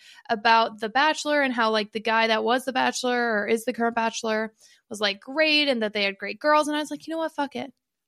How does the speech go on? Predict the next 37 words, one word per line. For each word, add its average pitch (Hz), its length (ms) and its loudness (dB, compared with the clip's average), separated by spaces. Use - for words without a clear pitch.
I 262 120 2
could 302 180 -2
use, 262 240 0
like, 254 160 -2
just - 180 -10
a 247 40 -8
fun, 247 500 2
put 262 160 -2
my 254 140 2
brain 240 320 0
on 240 100 0
the 233 80 -4
shelf 226 480 0
T 247 220 -4
V 214 420 -2
show." - 460 -6
And 277 160 -4
so, 320 340 4
honestly, 370 500 2
I 285 200 2
have 294 160 0
been 320 160 -4
sucked 233 320 -2
in. 233 160 0
It 240 120 -2
has 269 120 -6
been 247 120 0
a 214 200 -2
very, 220 340 2
very 214 380 0
interesting 254 500 -2
episode 294 440 -4
or 220 300 2
season, 302 640 -2
very 254 220 4
interesting 240 380 -2
season. 214 580 -4